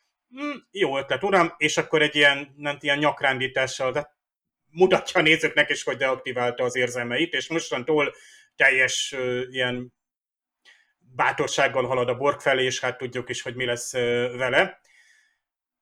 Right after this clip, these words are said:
Ö, egyébként Dé-, Picard itt is mondja, hogy, ö, „Időnként irigylem ön, Data.” Tehát itt, itt mondja, egyébként szerintem Détát ilyenkor mi is irigyeljük ezekben a helyzetekben, hogy erre képes.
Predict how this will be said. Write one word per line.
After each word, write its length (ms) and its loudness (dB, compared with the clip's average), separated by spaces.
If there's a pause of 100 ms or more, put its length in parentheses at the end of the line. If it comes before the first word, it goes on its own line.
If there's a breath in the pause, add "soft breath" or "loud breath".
Ö, 380 2
egyébként 400 4
Dé-, 300 2
Picard 280 6
itt 120 2
is 180 2
mondja, 240 0
hogy, 280 -6
ö, 560 0
„Időnként 500 0
irigylem 360 0
ön, 140 -4
Data.” 540 -4 (160)
Tehát 200 -4
itt, 160 -6
itt 200 -10
mondja, 200 0
egyébként 280 -2
szerintem 480 -6
Détát 320 -2
ilyenkor 300 -4
mi 100 -4
is 180 -2
irigyeljük 880 0
ezekben 460 0
a 260 2
helyzetekben, 500 2
hogy 160 0
erre 400 4
képes. 540 -2